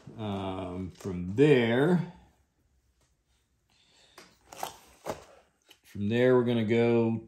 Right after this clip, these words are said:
to the emitter of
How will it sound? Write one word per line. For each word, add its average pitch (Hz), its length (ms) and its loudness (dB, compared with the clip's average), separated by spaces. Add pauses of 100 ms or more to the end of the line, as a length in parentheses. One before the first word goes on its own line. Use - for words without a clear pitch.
to 110 680 -2
the 98 460 -6
emitter 120 840 -2 (600)
of 95 840 -4